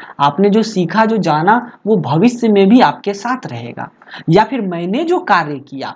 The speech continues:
मैंने जो कार्य किया है अभी, मैंने जो ये वीडियो बनाया,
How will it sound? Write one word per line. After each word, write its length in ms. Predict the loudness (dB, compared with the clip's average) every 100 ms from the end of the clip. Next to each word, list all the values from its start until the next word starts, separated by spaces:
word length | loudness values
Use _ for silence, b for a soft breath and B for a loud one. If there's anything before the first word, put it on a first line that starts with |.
| _ _ _ -6
मैंने 360 | -4 0 2
जो 160 | 4 2
कार्य 340 | 2 2 2
किया 340 | 0 0 0 0
है 180 | -2
अभी, 200 | -12 -8
मैंने 300 | -6 -6 -6
जो 120 | 0 2
ये 180 | 4
वीडियो 300 | 4 4 4
बनाया, 500 | 4 2 -2 -2 -2